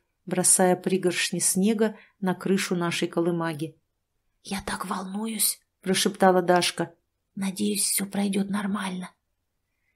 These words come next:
Я бы особо на это не рассчитывала.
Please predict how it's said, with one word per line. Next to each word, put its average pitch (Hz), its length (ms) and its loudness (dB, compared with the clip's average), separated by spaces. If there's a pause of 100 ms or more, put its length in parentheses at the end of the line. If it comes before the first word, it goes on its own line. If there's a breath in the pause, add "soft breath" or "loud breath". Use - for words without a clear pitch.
(360)
Я 262 180 -2
бы 277 120 0
особо 262 380 2
на 254 160 0
это 262 160 -2
не 262 140 0
рассчитывала. 226 760 -4